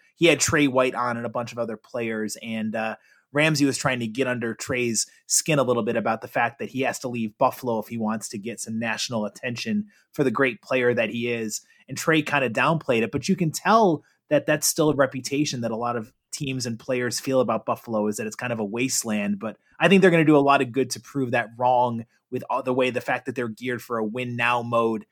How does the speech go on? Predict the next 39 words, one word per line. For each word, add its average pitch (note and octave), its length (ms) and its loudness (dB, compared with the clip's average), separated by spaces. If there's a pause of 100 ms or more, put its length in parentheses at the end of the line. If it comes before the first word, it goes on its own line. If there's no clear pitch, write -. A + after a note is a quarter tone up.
(340)
uh, A#2 120 -8
coming B2+ 300 -4
up A2+ 140 -6
in A2 100 -6
twenty A#2+ 320 -10
twenty. D#3 340 -4
And C3 100 -2
one F3+ 140 4
of G#3+ 60 4
the F#3 60 4
biggest E3 320 0
ways C#3+ 300 0
to C3 80 -4
bring C3 280 -2
back C#3 320 -2
Trey B2 260 -2
White G#2+ 320 -2
or B2+ 160 -2
to B2+ 160 -4
address B2 360 -2
those A#2 280 -2
needs B2 300 -6
is, - 80 -6
again, A#2+ 240 -6
to A2+ 40 -8
free C#3 300 -4
up B2+ 180 -4 (280)
some - 160 -6
salary D3 420 4
cap B2+ 260 -4
space. B2+ 380 -2
Trent G3 300 2
Murphy, D#3+ 280 2
to D3 120 -10
me, C#3 180 -4
is B2 140 -4
a A2 60 2
luxury C3+ 580 -2
item. C3+ 420 -2